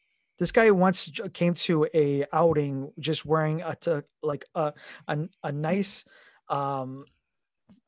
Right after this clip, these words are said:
pretty much tuxedo, like, kind of like a suit, and then he was wearing shorts. Like, I, I, I mean, it, the guy just doesn't know how to dress. I don't know why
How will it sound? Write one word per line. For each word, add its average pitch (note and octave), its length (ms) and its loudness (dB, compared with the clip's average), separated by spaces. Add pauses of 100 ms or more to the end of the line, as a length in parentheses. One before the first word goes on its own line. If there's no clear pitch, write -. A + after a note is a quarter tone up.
(140)
pretty F#3+ 220 -2
much F3 400 -4 (200)
tuxedo, F#3 500 -6
like, D#3 240 -2
kind F3 180 -2
of D3 80 -4
like C#3+ 200 -6
a C3 40 -8
suit, D#3+ 440 -2 (320)
and F3 180 -2
then F3+ 80 0
he F3+ 100 0
was D#3+ 120 -4
wearing D3+ 240 -4
shorts. - 500 -2 (460)
Like, C#3+ 360 -4
I, F#3+ 260 -10 (140)
I, G#3 100 -2
I - 20 -2
mean, F3+ 180 2
it, G#3+ 260 -4
the G3 80 -8
guy G#3+ 180 0
just F3 220 -6
doesn't E3+ 240 0
know D#3 120 0
how D3 80 2
to C3 80 -4
dress. C3+ 360 -2
I C#3+ 80 -2
don't E3+ 120 -2
know F3+ 80 0
why D3+ 320 -2